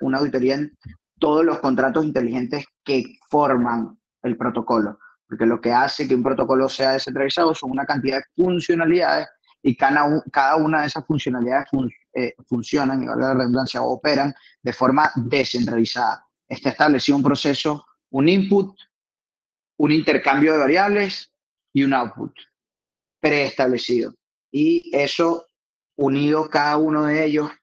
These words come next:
según la funcionalidad y según la utilidad que tú vayas a tener de la plataforma es lo que nos van a auditar ahora. Todo en Solidity, todo en Ethereum. Este, y bueno, ya la plataforma, nosotros vamos a, a,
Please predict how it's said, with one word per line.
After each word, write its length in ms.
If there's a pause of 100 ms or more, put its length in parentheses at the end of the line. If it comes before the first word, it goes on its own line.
(240)
según 580
la 120
funcionalidad 600
y 60
según 500
la 80
utilidad 460 (320)
que 120
tú 120
vayas 280
a 40
tener 240
de 60
la 120
plataforma 600
es 180
lo 160
que 80
nos 140
van 160
a 20
auditar 320
ahora. 300 (280)
Todo 580 (300)
en 140
Solidity, 580
todo 600 (120)
en 140
Ethereum. 600 (160)
Este, 680 (460)
y 80
bueno, 220
ya 400
la 180
plataforma, 680
nosotros 380
vamos 320
a, 320 (640)
a, 480